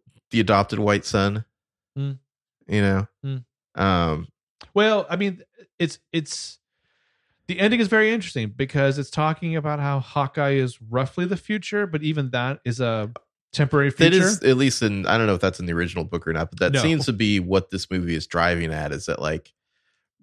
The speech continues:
Speaker 1: you know, that he's the last of the Mohicans because, you know, the world has changed because the colonists have come. But,
Speaker 2: Yeah.
Speaker 1: and then one day, even his white son will be kind of put aside, you know, by,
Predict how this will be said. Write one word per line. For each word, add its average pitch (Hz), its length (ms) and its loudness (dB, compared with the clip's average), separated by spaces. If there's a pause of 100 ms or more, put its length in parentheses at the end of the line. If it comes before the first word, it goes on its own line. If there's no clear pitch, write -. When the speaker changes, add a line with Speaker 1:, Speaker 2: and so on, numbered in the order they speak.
(460)
Speaker 1:
you 90 120 -4
know, 82 160 0
that 85 100 -4
he's 95 300 -2
the 98 80 0
last 87 340 0
of 90 60 -10
the 87 80 -6
Mohicans 80 580 -8
because, 80 560 -8
you 82 180 -10
know, 78 360 -8
the 85 80 -10
world 85 300 -2
has 78 120 -8
changed 82 580 -6
because - 300 -6
the - 80 -14
colonists 80 400 -6
have 73 100 -14
come. 71 360 -8
But, - 160 -8
Speaker 2:
Yeah. 107 120 -4
Speaker 1:
and 92 140 -2
then 90 140 -2
one 101 180 0
day, 87 380 0 (260)
even 90 300 0
his 82 200 -2
white 82 220 0
son 110 400 0
will 85 120 -2
be 80 280 -4
kind 82 180 -4
of 76 200 -8
put - 260 -2 (200)
aside, 82 680 -2 (460)
you 82 100 -4
know, 76 380 -4 (100)
by, 76 400 -4